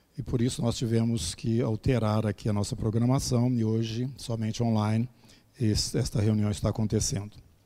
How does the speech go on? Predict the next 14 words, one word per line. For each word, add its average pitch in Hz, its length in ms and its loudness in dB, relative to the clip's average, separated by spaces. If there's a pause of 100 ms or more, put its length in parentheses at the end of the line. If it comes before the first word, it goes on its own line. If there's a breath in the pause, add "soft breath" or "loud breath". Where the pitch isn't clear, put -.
(920 soft breath)
Mas 147 480 4
eu 156 580 4 (120)
vou 139 160 2
aproveitar 127 640 0
esse, 107 440 -4 (1200 loud breath)
esse 117 240 -8
momento 117 580 0 (1600 loud breath)
pra 113 420 2
nos 139 200 0
situar 143 440 2
novamente 143 600 0
como 117 280 -6
congregação 113 840 2 (1500 soft breath)
e 113 560 2